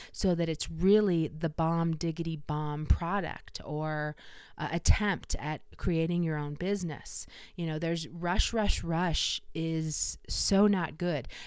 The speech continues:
Everything I've seen that's rush, rush, rush fizzles. It doesn't, like, blossom as big as it should. And if it takes, like, five years to create something that's really gonna soar out in the world,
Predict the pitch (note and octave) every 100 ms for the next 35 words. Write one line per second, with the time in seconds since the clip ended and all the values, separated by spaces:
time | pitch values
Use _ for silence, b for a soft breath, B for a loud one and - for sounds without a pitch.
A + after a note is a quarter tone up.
0 | B G3 A#3 B3 B3+ G#3 F#3+ - G3 F#3+
1 | D3 - E3+ E3 - F3+ E3+ - E3 D#3
2 | E3+ - - B B - - - F3 D#3+
3 | D3 - E3 - D#3+ F3+ F3+ G3 D#3+ F3
4 | E3 E3+ D#3+ D#3+ D3+ D3+ D#3+ F3 D#3+ D3+
5 | - D3+ D3+ D#3 D#3 F#2+ - E3 D#3 C3+
6 | - B B E3+ E3+ F#3+ F3+ - - D4
7 | - F#3+ D#3+ - - F3 F#3+ F#3+ F#3 F3
8 | E3+ F#3+ - F#3 - F3+ F3 F3 F#3 -
9 | - E3+ F3 F#3+ F#3 D#3 - D#3+ D#3 E3
10 | E3+ F3+ F3+ E3 D#3 - - D#3 D#3+ F3
11 | - F#3 F3+ G3+ G3 G3+ G#3 G#3+